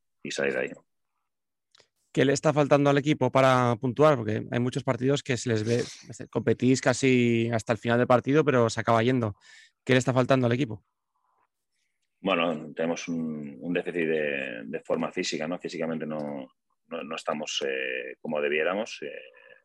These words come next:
Speaker 1: por numeras-, por numerosas circunstancias, y eso hace que, que lleguemos, eh, bastante muertos al final de los partidos. Estamos intentando revertir la situación, a ver de qué forma podemos llegar mejor, y, pero sí, sí, tenemos un déficit importante físico que, no,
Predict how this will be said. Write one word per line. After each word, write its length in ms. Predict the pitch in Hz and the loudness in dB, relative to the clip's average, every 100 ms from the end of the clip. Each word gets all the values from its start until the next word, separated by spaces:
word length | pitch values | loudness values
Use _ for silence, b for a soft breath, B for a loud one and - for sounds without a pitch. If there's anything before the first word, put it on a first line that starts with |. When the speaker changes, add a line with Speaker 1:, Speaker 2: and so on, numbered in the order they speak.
| _ _ _ | _ _ _
Speaker 1:
por 160 | 69 69 | -10 -8
numeras-, 380 | 71 69 76 - | -6 -6 -8 -6
por 160 | 71 | -4
numerosas 360 | 73 73 76 76 | -2 -4 -6 -6
circunstancias, 640 | 73 80 85 85 104 B B B B B - | -6 -4 -2 0 -2 B B B B B -4
y 120 | 82 | -4
eso 180 | 78 80 | -2 -4
hace 200 | 76 73 | -4 -4
que, 340 | 78 73 71 | -2 -2 -4
que 80 | 69 | -4
lleguemos, 500 | 71 71 73 78 - 80 | -4 -4 -6 -10 -10 -8
eh, 140 | 76 | -6
bastante 400 | 73 - 80 71 | -8 -8 -10 -6
muertos 280 | 76 78 80 | -6 -8 -10
al 80 | 76 | -10
final 200 | 71 73 | -8 -8
de 60 | |
los 100 | 71 | -8
partidos. 500 | 69 - 76 69 - _ b b b b b b - | -10 -8 -10 -10 -14 _ b b b b b b -12
Estamos 320 | - 80 80 | -6 -4 -2
intentando 400 | 78 78 78 76 | -2 -2 -2 -2
revertir 380 | 76 76 73 76 | -2 -4 -4 -6
la 100 | 76 | -6
situación, 480 | 80 76 85 85 | -6 -4 -4 -4
a 60 | 78 | -6
ver 140 | 76 | -8
de 120 | 73 73 | -8 -10
qué 100 | 76 | -8
forma 280 | 78 76 73 | -8 -8 -8
podemos 260 | 73 76 | -8 -8
llegar 260 | 76 73 76 | -6 -6 -8
mejor, 380 | 73 - 90 101 | -10 -6 -4 -2
y, 460 | 71 65 - _ _ _ _ _ | -6 -12 -20 _ _ _ _ _
pero 220 | - - | -16 -12
sí, 120 | - 73 | -12 -12
sí, 140 | - - _ | -14 -16 _
tenemos 280 | 69 69 69 | -12 -10 -8
un 80 | |
déficit 320 | 71 - 71 76 | -8 -8 -12 -8
importante 840 | 73 71 71 71 71 69 69 67 _ | -6 -6 -6 -4 -2 0 -2 -6 _
físico 440 | 87 - - 95 | -6 -4 -2 -2
que, 100 | 92 | -2
no, 460 | 71 65 64 62 | -6 -10 -16 -20